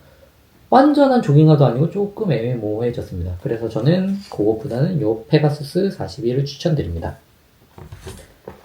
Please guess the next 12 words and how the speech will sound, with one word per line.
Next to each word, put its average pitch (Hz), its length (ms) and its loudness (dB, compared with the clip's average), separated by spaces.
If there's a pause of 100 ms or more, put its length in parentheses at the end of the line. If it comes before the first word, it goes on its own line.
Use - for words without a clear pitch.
(2250)
그래서 143 200 4
제가 135 240 6
오늘 135 280 4
이 113 280 0
조깅화의 135 840 4
종류 120 360 -2 (120)
세 110 200 2
가지에 135 380 4
대해서 104 300 -2
간단하게 110 480 -4
설명을 165 400 4
드렸는데요. 117 640 -2